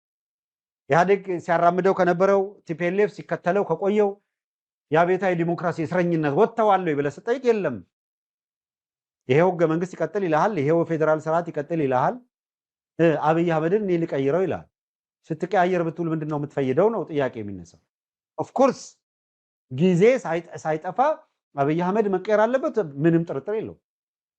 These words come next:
ማንም ሰው እውነት እንነጋገር፣ በዚህ ደረጃ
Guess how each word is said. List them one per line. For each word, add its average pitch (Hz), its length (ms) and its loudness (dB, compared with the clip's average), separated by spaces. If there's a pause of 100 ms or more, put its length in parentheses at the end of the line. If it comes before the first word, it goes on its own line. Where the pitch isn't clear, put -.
(180)
ማንም 185 480 4
ሰው 233 200 2
እውነት 202 280 2
እንነጋገር፣ 233 580 2 (680)
በዚህ 175 220 2
ደረጃ 202 260 2